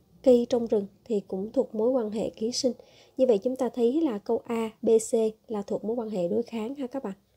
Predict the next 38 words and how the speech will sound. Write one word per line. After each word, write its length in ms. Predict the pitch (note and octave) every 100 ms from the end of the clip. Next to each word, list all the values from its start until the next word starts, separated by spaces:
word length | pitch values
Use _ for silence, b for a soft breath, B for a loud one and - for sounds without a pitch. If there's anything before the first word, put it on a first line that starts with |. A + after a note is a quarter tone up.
| _ _ _ _ _ _ _
Câu 160 | - C#4
bốn. 340 | A#3+ A#3+ C4 E4+ - _ _ _ _ _ _ _ _ _ _ _ _ _
Trong 200 | D4 C#4+
các 180 | C#4 F#4
quần 160 | - A#3
xã 320 | - G#3 G3
sinh 220 | D4+ C#4
vật 160 | A#3 -
sau 220 | - A#3+
đây, 260 | A3+ A3+ - _ _ _
quần 140 | C#4
xã 220 | C4 B3 C4
nào 300 | D#4 A3+ A3
có 260 | A#3+ C4
mức 220 | E4 G4+
đa 160 | C#4+ B3
dạng 380 | A3+ G3 E3+ -
sinh 180 | B3+ A#3
học 220 | F#3+ -
cao 220 | A3+ G#3+
nhất? 180 | A3+ E4 - _ _ _ _ _ _ _ _ _
Quần 100 | C#4
xã 200 | C4 A3
có 140 | A#3 D#4
mức 160 | F4+ - -
độ 220 | A3+ G#3+
đa 120 | A#3+ A#3+
dạng 200 | G#3 F#3
sinh 160 | B3+
học 160 | A#3 G#3+
cao 160 | A3+ A3
nhất 180 | D#4 D#4+
chính 260 | - B3+ D#4+
là 180 | B3+ G3+
rừng 260 | G3+ F#3+
mưa 120 | G3+ A3
nhiệt 220 | G#3 F#3
đới, 320 | G#3+ G#3 B3